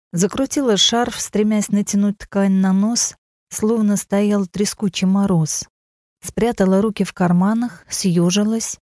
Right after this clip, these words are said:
глянув на серое, которые сутки хмурое небо, и двинулась вдоль Мэри Лепан Роуд. Элис жила и училась в Лондоне третий год.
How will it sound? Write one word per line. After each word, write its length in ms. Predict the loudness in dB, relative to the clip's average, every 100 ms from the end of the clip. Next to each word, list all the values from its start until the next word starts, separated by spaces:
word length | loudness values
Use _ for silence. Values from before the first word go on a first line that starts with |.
| _ _
глянув 460 | -2 0 2 0 0
на 140 | 0
серое, 640 | 0 -2 -2 0 2 2 -2 _ _ _
которые 560 | -6 -4 -2 2 2 2
сутки 460 | 0 -2 -2 -2
хмурое 560 | -2 0 2 2 2 4
небо, 560 | 2 2 2 2 0 -4 _ _ _ _ _ _ -4
и 80 | -2
двинулась 760 | 0 -2 -2 0 0 -2 -4
вдоль 380 | -4 -2 -2 -2
Мэри 300 | -2 0 0
Лепан 520 | 0 -2 0 0 2
Роуд. 380 | 2 0 0 -4 _ _ _ _ _ _ _ _ _ _
Элис 300 | -4 0 2
жила 340 | 2 0 0 0
и 80 | 0
училась 480 | 0 0 0 0
в 100 | 0
Лондоне 540 | 0 0 0 2 2 2
третий 380 | 2 0 0 0
год. 320 | 2 2